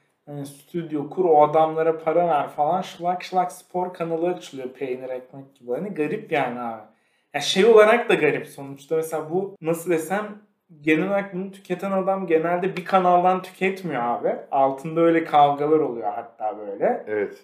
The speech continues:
Speaker 1: Ona göre yorumcu falan seçiyorlar işte. Yok şuradaki Galatasaray yorumcusu, oradaki Fener yorumcusu falan. Abi hani doksan dakika bir şeyi izleyip böyle iki yüz doksan dakika yorum izliyorsun ya.
Speaker 2: Evet ya, bu çok büyük bir vakit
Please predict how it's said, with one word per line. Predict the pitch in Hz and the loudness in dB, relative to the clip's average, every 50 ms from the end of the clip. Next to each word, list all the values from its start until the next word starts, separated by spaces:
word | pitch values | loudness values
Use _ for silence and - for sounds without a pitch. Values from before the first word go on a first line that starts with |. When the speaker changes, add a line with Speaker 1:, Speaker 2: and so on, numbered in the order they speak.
| _ - | _ -6
Speaker 1:
Ona | - 147 143 160 160 | -4 -2 2 2 2
göre | 156 156 151 151 | 2 2 0 0
yorumcu | 151 147 147 147 147 147 151 151 - - | 0 -2 -2 -2 -4 -6 -8 -10 -10 -4
falan | - 147 139 143 143 143 | 0 0 2 2 2 0
seçiyorlar | 143 - 139 123 - - - 117 104 104 101 | -2 -4 -10 -14 -14 -14 -14 -12 -12 -12 -12
işte. | 107 - - _ - 113 | -14 -18 -20 _ -14 -14
Yok | 117 113 - | -14 -14 -16
şuradaki | - - 156 151 151 151 156 151 - - | -16 -10 -8 -8 -6 -6 -6 -8 -8 -8
Galatasaray | - 156 151 156 156 - - - 151 151 139 120 120 120 | -4 -4 -2 -2 -4 -8 -12 -12 -8 -6 -4 -4 -4 -6
yorumcusu, | 123 127 123 123 120 120 - - - - | -8 -10 -12 -14 -16 -16 -18 -16 -10 -4
oradaki | 165 147 143 143 151 143 - - | -2 -2 -2 -2 -4 -8 -12 -14
Fener | - - 151 139 135 135 143 147 143 | -10 -8 -8 -6 -4 -2 -4 -2 -4
yorumcusu | 131 117 117 110 104 98 - - - - _ | -6 -8 -8 -10 -14 -18 -20 -20 -20 -20 _
falan. | - 120 123 151 208 240 240 - - _ _ - | -8 -4 0 0 0 0 -2 -6 -14 _ _ -4
Abi | 165 160 170 175 190 202 | 0 0 0 0 0 -2
hani | 196 202 208 220 208 190 - - 165 143 | -2 -2 -2 -2 -4 -4 -8 -12 -6 2
doksan | 151 156 156 156 156 - - 220 233 226 214 | 4 4 4 4 0 -4 -6 -6 -4 -2 -2
dakika | 202 196 208 - - 220 | -2 -4 -4 -8 -10 -8
bir | 190 | -8
şeyi | 170 - - 208 220 240 240 208 | -8 -8 -6 -4 -2 -2 -2 -2
izleyip | 185 180 180 180 180 170 - - | -2 -2 0 0 0 -2 -6 -4
böyle | 165 170 180 190 240 - | 0 0 2 2 0 -2
iki | - - - - - 233 | -10 -14 -10 -4 2 2
yüz | 233 214 190 180 170 | 2 4 2 2 2
doksan | 190 175 185 - - 240 254 254 240 214 | 2 2 2 -2 -4 -2 0 0 2 2
dakika | 196 190 196 196 190 196 226 | 2 0 0 -2 -4 -4 -2
yorum | 220 202 175 175 180 208 214 202 | 0 2 2 2 2 0 -2 -4
izliyorsun | 185 165 165 165 165 165 160 - - 233 | -6 -6 -4 -4 -4 -4 -4 -6 -8 -8
ya. | 233 220 190 143 107 101 - - _ _ - | -6 -6 -6 -6 -8 -8 -12 -18 _ _ -6
Speaker 2:
Evet | - 113 127 131 127 - - - | 0 4 4 4 2 2 -4 -2
ya, | 95 87 92 98 | -2 0 0 -2
bu | 104 - | -4 -4
çok | - - 170 - - - | -2 -2 -2 -2 -2 -10
büyük | 120 139 165 151 147 | -8 -8 -8 -8 -6
bir | 143 | 0
vakit | 120 117 113 - - - | 2 2 2 2 -2 -16